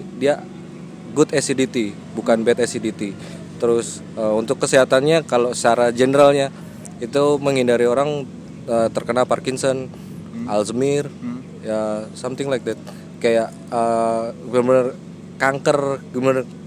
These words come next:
Speaker 1: eh, kesehatan-kesehatannya yang sekarang ini kayak bahaya banget buat orang-orang yang untuk jangka panjangnya.
Speaker 2: Hmm. Tapi kalau ada yang bilang, eh, "Jangan minum kopi banyak-banyak, itu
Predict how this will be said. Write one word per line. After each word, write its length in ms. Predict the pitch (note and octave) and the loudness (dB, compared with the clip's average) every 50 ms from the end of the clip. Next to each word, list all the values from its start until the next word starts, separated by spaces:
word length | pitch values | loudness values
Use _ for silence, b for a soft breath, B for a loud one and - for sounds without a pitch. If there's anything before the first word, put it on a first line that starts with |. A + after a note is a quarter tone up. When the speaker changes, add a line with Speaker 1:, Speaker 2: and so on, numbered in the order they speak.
| - | -8
Speaker 1:
eh, 420 | - C3 B2+ B2 B2 B2 B2 B2 B2 B2+ A#2+ | -2 0 2 4 4 4 4 4 2 0 -2
kesehatan-kesehatannya 680 | - - D3 C#3 B2 C#3 C3+ C3 C3+ C#3 D3 D#3+ F3 F3 | 0 4 4 6 6 6 4 6 6 6 6 6 4 4
yang 160 | F3 D#3+ D#3 D3+ C#3+ - - - - - - - - | 4 4 2 0 -4 -8 -14 -16 -16 -16 -16 -16 -16
sekarang 420 | - - - B2 C3 C#3 C#3 C#3+ D3 | -8 -6 2 4 6 6 6 6 4
ini 240 | D#3+ F3 F#3 F3+ | 4 4 4 2
kayak 240 | F3 - D#3 D3 C#3 | 2 0 0 0 2
bahaya 320 | C3+ C3+ C3+ C3+ C#3+ D3+ D3+ | 4 4 6 8 8 8 8
banget 260 | C#3+ D3 C#3 E3 D#3 | 8 6 4 4 2
buat 200 | - C3+ C#3 C#3 - - - - - | 2 2 2 2 2 -2 -12 -6 0
orang-orang 580 | B2 B2 B2 B2 B2+ C3+ C#3 C3 B2 A#2+ A#2+ A#2 | 2 2 4 4 4 4 4 4 2 0 -4 -6
yang 220 | - A#2+ A#2 A2+ A2 A2 B B B B B B B B - - | -6 -4 -4 -4 -6 -8 B B B B B B B B -14 -10
untuk 180 | - - - | -8 -8 0
jangka 240 | - B2 A#2 A2 A#2 | 2 4 4 4 4
panjangnya. 580 | A2+ - A#2+ B2 B2+ C3+ C3+ C3+ B2 A#2 A2 G#2 | 2 2 2 2 2 2 2 2 0 -2 -4 -6
Speaker 2:
Hmm. 340 | G2+ - - - - - - - B B B B B B - | -8 -12 -14 -12 -12 -12 -12 -12 B B B B B B -2
Tapi 160 | - C#3 F#3 | 0 2 4
kalau 260 | G#3 A3 F#3 D#3+ C#3+ | 6 8 10 10 10
ada 280 | C#3+ C3+ C3+ B2+ B2+ B2 | 8 8 6 6 6 6
yang 260 | B2 B2 B2 B2 B2 A#2+ A#2 | 6 6 4 4 4 2 2
bilang, 460 | A2+ A2+ A#2 A#2+ B2 B2+ B2 B2 B2+ | 2 2 2 2 2 2 2 0 -2
eh, 500 | - G2+ A#2 A#2 A2+ A2 A2 A2 A2 A2+ A2 | 0 2 2 4 4 4 4 4 4 2 2
"Jangan 280 | A#2+ A#2+ B2+ B2 C3+ C3+ | 2 2 2 4 4 4
minum 260 | C3+ C#3 C3+ C#3+ C#3+ C#3+ | 2 2 2 0 0 0
kopi 220 | - C3+ - C#3+ | -2 -2 -2 0
banyak-banyak, 640 | C3 B2+ B2+ C3+ C3+ B2+ C3 B2+ B2+ C#3 D#3+ E3+ E3 | 2 2 2 2 2 4 4 4 4 4 2 2 0
itu 340 | D3+ C#3+ - E3+ D#3+ D#3+ D3+ | 0 -2 -2 -2 -2 -2 -4